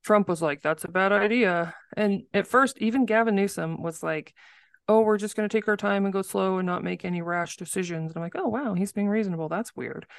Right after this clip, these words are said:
And then, um, and Trump was the one that was like, "Oh, we gotta really shut the borders, close the airlines, like, do all the stuff."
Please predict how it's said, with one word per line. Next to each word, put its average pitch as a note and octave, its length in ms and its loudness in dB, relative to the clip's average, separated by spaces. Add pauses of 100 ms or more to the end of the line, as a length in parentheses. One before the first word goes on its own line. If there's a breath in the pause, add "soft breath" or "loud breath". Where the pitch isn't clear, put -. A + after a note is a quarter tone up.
(540 loud breath)
And F#3 260 2
then, F3+ 400 0 (160)
um, E3+ 360 0
and E3+ 120 -2
Trump F3 280 -2
was E3+ 120 0
the E3+ 80 -2
one E3 160 0
that D3+ 60 -4
was D#3 100 -6
like, D#3 160 -6
"Oh, F#3+ 120 2
we F3+ 120 0
gotta E3+ 220 0
really E3 300 -2
shut F#3 180 -4
the - 80 -8
borders, E3+ 300 -4
close F3 260 -10
the E3+ 140 -6
airlines, D#3+ 460 -2
like, D3+ 140 -8
do F3+ 140 -2
all E3 80 0
the E3 60 -16
stuff." E3+ 240 -2